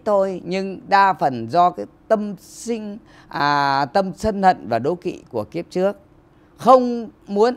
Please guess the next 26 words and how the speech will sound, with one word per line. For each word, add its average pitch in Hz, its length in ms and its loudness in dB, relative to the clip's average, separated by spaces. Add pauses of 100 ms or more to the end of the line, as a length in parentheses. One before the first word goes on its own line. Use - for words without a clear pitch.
ai 214 320 2
hơn 202 260 0
mình. 143 220 0 (1500)
Và 156 160 2
khi 240 240 -2
đã 254 140 4
không 240 480 -4
muốn 254 140 2
ai 240 220 2
hơn 226 180 4
mình 190 180 0
thì 170 120 -2
gặp 190 220 0
người 196 120 -4
ta 202 240 2
thì 185 120 -4
người 170 140 -6
ta 185 120 -2
dìm 160 220 -4
hàng 143 280 -4
là 131 80 -10
chuyện 117 320 -8
về 120 120 -6
mặt 113 260 -10
tâm 127 180 -10
linh. 127 180 -8